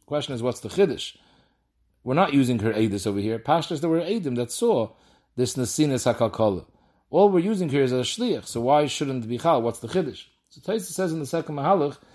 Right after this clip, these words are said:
that the Chiddush is, we're talking about that she was Makabal the Kedushin B'stama. She didn't say,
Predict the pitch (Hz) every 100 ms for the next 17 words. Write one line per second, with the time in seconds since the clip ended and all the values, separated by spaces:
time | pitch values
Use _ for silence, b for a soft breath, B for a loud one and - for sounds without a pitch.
0 | b b b b - 120 127 196 180 147
1 | 180 143 131 180 170 147 127 - 180 143
2 | 131 - 160 160 135 120 147 160 139 127
3 | 117 - 175 190 143 135 b b b -
4 | 202 247 170 - 175 160